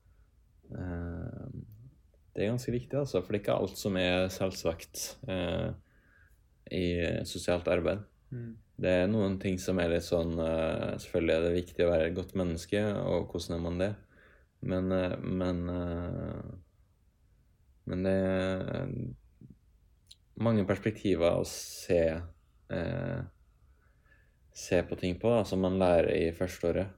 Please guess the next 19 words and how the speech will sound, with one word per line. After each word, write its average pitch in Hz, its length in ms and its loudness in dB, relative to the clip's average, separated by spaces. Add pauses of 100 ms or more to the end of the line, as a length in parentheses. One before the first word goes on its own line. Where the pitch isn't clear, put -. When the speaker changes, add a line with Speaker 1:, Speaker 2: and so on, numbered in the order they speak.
(140)
Speaker 1:
eh, 85 220 -2
som 90 220 -2
dere 85 340 -2
sikkert 82 240 -2
allerede 82 320 0
har 80 80 0
opplevd, 85 420 0 (220)
eh, 87 680 -4 (920)
eh, 82 260 -6
vil 85 120 -2
jeg 85 100 -4
tro, 90 240 0 (160)
eh, 85 560 -2 (1120)
med 85 600 -4
praksisteorier 85 840 0
for - 120 -4
eksempel, 85 500 -4
og, - 240 -6
Speaker 2:
Ja, 117 200 -6